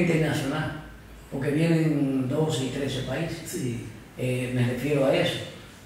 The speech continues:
Speaker 1: de, de, de, en cuanto a eso, porque aquí sí, eh, sí más, sí, el campeonato de Cibao es un evento que está muy bien organizado, tú ves. Pero a nivel, eh, global, el Triple Cien,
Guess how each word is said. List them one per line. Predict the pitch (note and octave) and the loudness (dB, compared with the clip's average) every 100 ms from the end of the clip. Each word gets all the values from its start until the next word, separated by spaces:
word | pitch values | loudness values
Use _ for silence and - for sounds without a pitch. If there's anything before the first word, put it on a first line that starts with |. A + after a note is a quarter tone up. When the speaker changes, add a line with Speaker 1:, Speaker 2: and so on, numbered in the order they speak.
| B2+ | -4
Speaker 1:
de, | B2 | -2
de, | A#2 A#2+ A#2 A#2 | 0 0 0 0
de, | A#2 - | -2 0
en | A#2 A2+ | 0 0
cuanto | A#2+ A#2 A#2 | 0 0 0
a | A#2+ | 0
eso, | - B2 A#2+ | 0 -2 -4
porque | A#2 B2 A#2+ A#2 - - - - | -6 -4 -4 -4 -10 -16 -18 -8
aquí | - A#2 G3 | -4 -2 0
sí, | G3+ F#3+ E3+ D#3 | 2 4 4 4
eh, | D#3 D3 C#3 | 4 4 2
sí | F3+ F3+ | 0 0
más, | C#3+ B2 | 2 0
sí, | C#3 C#3+ - - - - | -2 -6 -8 -12 -16 -8
el | B2+ | -2
campeonato | C#3+ D#3 D#3+ E3 F3+ | 2 2 2 2 2
de | F3+ | 2
Cibao | F3 D3+ C3+ - - - - - | 2 2 0 0 -4 -12 -12 -2
es | |
un | D3 D3 | 0 2
evento | D3 C#3+ B2+ | 2 2 0
que | C3 | -2
está | - - B2+ | -2 -2 0
muy | C#3 B2+ C3 | 2 2 2
bien | A#2+ | 2
organizado, | B2 A2+ A2+ A2+ D#3+ B2 - | 2 0 -2 -2 -4 -4 -6
tú | - | -8
ves. | - - - - - - | -8 -10 -16 -18 -14 0
Pero | F3+ F#3+ E3+ | 4 6 8
a | |
nivel, | E3 E3 F#3 D#3+ D#3 - - - - | 6 8 8 8 6 2 -6 -10 -6
eh, | D3+ D3+ | -2 4
global, | F3+ D#3+ - - - | 6 6 6 4 2
el | C3 | 0
Triple | - F3+ F#3 F#3+ | 0 0 2 2
Cien, | C#3+ C#3 B2+ | 4 2 2